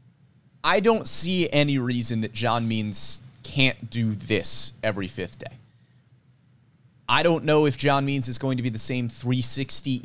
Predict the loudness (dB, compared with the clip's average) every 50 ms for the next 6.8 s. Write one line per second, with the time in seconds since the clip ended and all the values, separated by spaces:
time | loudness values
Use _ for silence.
0 | 0 4 4 4 4 4 2 0 -2 0 0 0 0 2 2 0 0 -2 -6 -14
1 | -18 -20 -12 -2 0 0 0 0 -2 -4 -6 -8 -10 -14 -10 -8 -6 -4 -2 -2
2 | -2 -2 -2 -2 -2 -4 -4 2 6 6 6 6 4 0 -10 -20 -20 -20 -20 -20
3 | -20 -20 _ _ -2 0 2 2 4 6 6 6 6 4 2 2 2 2 2 2
4 | 2 4 4 4 2 2 0 -2 -2 -4 -4 -8 -14 -10 -8 -2 0 0 0 2
5 | 0 -2 -4 -6 -10 -16 -20 _ _ _ 0 2 2 2 2 2 0 0 0 2
6 | 2 2 2 2 0 0 -2 -2 -2 -4 -4 -2 -2 -2 -4